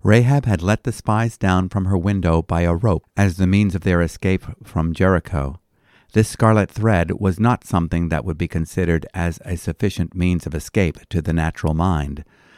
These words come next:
The natural mind understands nothing of the things of God and does not regard the blood of Christ as a sufficient means for our salvation. Number three,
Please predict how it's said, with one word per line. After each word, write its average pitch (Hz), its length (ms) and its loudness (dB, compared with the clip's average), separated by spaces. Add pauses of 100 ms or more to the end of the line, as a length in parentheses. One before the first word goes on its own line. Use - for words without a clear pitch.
(140)
The 90 80 -2
natural 92 340 2
mind 90 300 2
understands 85 560 -2
nothing 92 340 0
of 78 80 -4
the 78 100 -2
things 82 260 -2
of 78 140 -6
God 78 300 -2
and 85 120 -2
does 92 180 0
not 107 180 -2
regard 92 420 2
the 78 80 -2
blood 98 240 2
of - 100 -6
Christ 80 440 -4
as 85 160 -6
a 85 80 -4
sufficient 95 500 -2
means 90 380 0
for 87 200 2
our 85 140 0
salvation. 87 720 -2 (680)
Number 104 180 6
three, 123 480 4